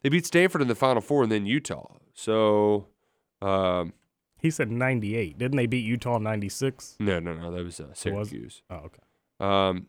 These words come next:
Speaker 1: I thought the fi-, so I guess that's weird that it has the Duke score, but the Final Four was in San Antonio. But I guess you beat Duke to go to San Antonio, so that's why they put those shirts out. That makes sense.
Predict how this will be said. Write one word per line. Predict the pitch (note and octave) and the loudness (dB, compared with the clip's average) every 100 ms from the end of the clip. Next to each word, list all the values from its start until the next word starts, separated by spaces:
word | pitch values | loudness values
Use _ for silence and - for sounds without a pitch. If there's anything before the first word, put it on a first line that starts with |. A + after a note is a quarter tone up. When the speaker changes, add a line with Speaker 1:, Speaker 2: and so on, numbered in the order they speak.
| - | -20
Speaker 1:
I | - | -14
thought | - F3 | -10 -6
the | D#3 | -6
fi-, | - A#2 | -4 -4
so | G2+ - C3+ | -4 2 4
I | B2 | 4
guess | D3 - - | 2 -4 -10
that's | B2 D#3 | -2 -2
weird | B2+ D#3+ A3+ F#3+ | 0 2 4 8
that | D#3+ B2 | 8 6
it | A#2 | 4
has | C#3 D3 | 6 6
the | B2 | 2
Duke | G#2 C3 - | 4 2 2
score, | - A#2+ A#2 G#2+ F#2 - _ _ - | 0 4 6 6 4 -2 _ _ -4
but | G2+ | -4
the | |
Final | G#2 B2+ B2 | 4 6 6
Four | - B2 | 6 6
was | A#2 G#2 | 6 2
in | G2+ | 0
San | A#2 G#2+ | 2 4
Antonio. | G#2 F#2+ A2 G#2 G2 | 4 2 2 4 2
But | F2+ G#2 | 2 2
I | G#2 | 0
guess | A2 B2 C#3+ - - _ _ _ _ A#2+ B2+ A#2 | 4 4 4 2 -12 _ _ _ _ -18 -16 -2
you | B2+ | -2
beat | A2 D#3 C3+ | 4 4 4
Duke | A#2+ C3+ C#3+ - | 6 6 6 -4
to | - D3 | 0 4
go | C#3 B2+ | 6 6
to | - C#3+ | 6 4
San | C#3+ D#3+ D#3 | 4 2 4
Antonio, | D#3 D3+ E3 D#3+ D#3 D#3+ D#3 D3+ _ | 2 2 0 2 2 4 2 0 _
so | - | -6
that's | G2+ G#2+ - | 0 2 2
why | C#3 C3+ C3+ C3+ | 2 6 6 4
they | A#2 B2 | 2 0
put | - D3 D3+ | 0 -4 0
those | D3 | 0
shirts | - D#3 D#3+ | 0 0 2
out. | D3+ | 4
That | G#3+ B3+ | 6 6
makes | A2+ - | 4 0
sense. | - A2+ - | -4 -4 -10